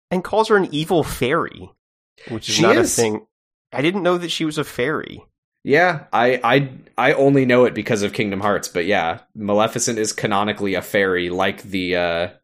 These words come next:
Speaker 2: the three, uh, what are they called? They have a name. Uh, Flora, Fauna, and Merryweather from Sleeping Beauty. They might just be,
Speaker 1: Yeah.
Speaker 2: like, the good fairies.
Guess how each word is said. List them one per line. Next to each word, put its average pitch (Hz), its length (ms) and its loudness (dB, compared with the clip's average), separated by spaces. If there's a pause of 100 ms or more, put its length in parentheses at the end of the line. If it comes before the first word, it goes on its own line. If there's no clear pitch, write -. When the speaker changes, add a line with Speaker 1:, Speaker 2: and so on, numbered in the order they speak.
(420)
Speaker 2:
the 101 80 -4
three, 95 480 -2
uh, 87 520 -2
what 123 100 0
are 123 40 2
they 110 120 0
called? 78 340 -2
They 131 80 -2
have 202 160 0
a 180 40 0
name. 87 520 -2 (440)
Uh, 98 260 2
Flora, 113 360 2
Fauna, 104 360 0
and 87 160 -6
Merryweather 76 520 -4
from 80 480 -8 (240)
Sleeping 80 360 -10
Beauty. 65 400 -12 (140)
They 120 100 4
might 127 180 2
just 107 180 -6
be, 107 60 0
Speaker 1:
Yeah. 107 120 2
Speaker 2:
like, 98 200 -6
the 95 160 -6
good 90 260 -6
fairies. 78 680 -8